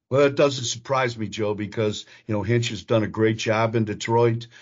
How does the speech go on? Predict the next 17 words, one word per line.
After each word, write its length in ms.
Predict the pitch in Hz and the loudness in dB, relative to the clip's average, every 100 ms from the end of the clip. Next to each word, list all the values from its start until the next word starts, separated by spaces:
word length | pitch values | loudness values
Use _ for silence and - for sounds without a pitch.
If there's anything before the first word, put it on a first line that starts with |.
| - _ | -20 _
uh, 360 | - 98 95 92 | -4 0 0 0
you 80 | 98 | 0
know, 160 | 98 98 | 2 2
after 320 | 104 107 101 | 2 0 -6
the 80 | 85 | -4
kind 260 | 120 113 | -2 0
of 100 | 92 | 0
fia-, 460 | - 104 104 120 120 - | 0 2 2 0 -4 -4
fiasco 640 | 110 117 117 - 117 113 | 0 2 0 0 0 2
in 100 | 104 | 2
Houston. 680 | 98 123 123 - 127 117 117 - - - - | 0 2 0 0 2 2 -2 -10 -20 -12 -2
Uh, 400 | 110 107 104 101 - _ - _ _ | 2 6 6 4 -4 _ -20 _ _
but, 380 | 113 104 98 - | 6 6 4 0
uh, 200 | 101 95 | 0 2
you 140 | 101 | 0
know, 100 | 98 | -2
they, 180 | 95 104 | 0 0